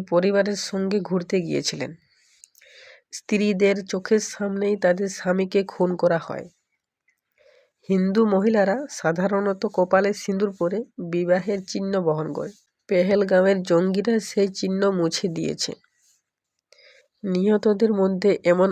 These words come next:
অনেকে ছিলেন যারা সদ্য বিয়ে করেছিলেন। তারা মধুচন্দ্রিমায় গিয়েছিলেন। উপত্যকার মাঝে স্বামী নিথর দেহ আঁকড়ে বসে থাকতে দেখা গিয়েছে স্ত্রীকে।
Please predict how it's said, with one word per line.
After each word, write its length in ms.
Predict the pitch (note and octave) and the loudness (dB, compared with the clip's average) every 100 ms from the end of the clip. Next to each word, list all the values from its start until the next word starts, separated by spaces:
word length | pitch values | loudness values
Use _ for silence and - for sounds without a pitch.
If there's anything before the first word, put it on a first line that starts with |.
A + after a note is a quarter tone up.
| - | 2
অনেকে 420 | E3 G3 G3+ A#3 | 0 2 0 -2
ছিলেন 420 | G3 - F3+ E3 D3+ D3+ | -2 -2 -2 -2 -2 -4
যারা 280 | D#3+ F3+ F#3+ | 0 2 2
সদ্য 400 | G3+ - F3 F3+ G#3 | 0 0 -2 0 -2
বিয়ে 300 | E3+ F3+ F3 | 0 0 0
করেছিলেন। 520 | D#3 D3 - - - - _ _ _ _ _ _ _ _ _ _ _ _ - | 0 -4 -6 -10 -12 -16 _ _ _ _ _ _ _ _ _ _ _ _ 0
তারা 220 | F3+ F#3 | 4 4
মধুচন্দ্রিমায় 1000 | G3+ F3 E3+ G3 G#3+ F#3+ F#3 F#3 F#3+ F3+ | 4 4 4 2 2 2 2 2 4 4
গিয়েছিলেন। 540 | E3+ D#3+ D3+ - C#3 A#2 F#3 _ _ _ _ _ _ _ _ - - - - G3+ | 4 -2 -2 -2 -6 -10 -14 _ _ _ _ _ _ _ _ -20 -20 -20 -4 0
উপত্যকার 640 | G3 A#3 A#3 A3 G#3+ A3 | 2 2 2 2 2 2
মাঝে 280 | G3+ G3 G#3 | 4 4 2
স্বামী 420 | G3+ - F#3 G3 A3 | 0 -2 -2 0 0
নিথর 420 | F#3+ F#3+ - A3+ | 0 -2 0 0
দেহ 220 | F#3+ F#3+ F#3+ F#3 - _ _ _ - - - | 0 0 4 4 4 _ _ _ -14 -12 -8
আঁকড়ে 260 | D#3 F3+ G#3 | -4 -2 -2
বসে 280 | F#3 F#3 A3 | 0 -2 -2
থাকতে 300 | G3+ F#3+ G3+ | -2 -2 0
দেখা 320 | F#3 F3 E3+ F#3 | 0 -2 -2 -2
গিয়েছে 320 | E3+ E3 - | 0 0 -2
স্ত্রীকে। 440 | E3+ - E3+ - | -8 -8 -10 -10